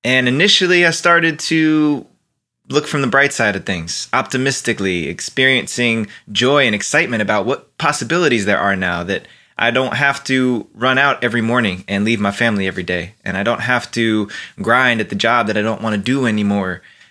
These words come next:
I had excitement and joy around that. But once I started to realize the implications of what time we're in right now,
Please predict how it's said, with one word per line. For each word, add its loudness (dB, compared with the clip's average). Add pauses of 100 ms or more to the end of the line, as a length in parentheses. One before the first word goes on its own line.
(140)
I 0
had 0
excitement -2
and 0
joy 4
around 4
that. -2
But -2 (1000)
once 0
I 2
started 2
to -2
realize 2
the -2
implications -2 (320)
of -4
what -4
time 0
we're -4
in -8
right -16
now, -14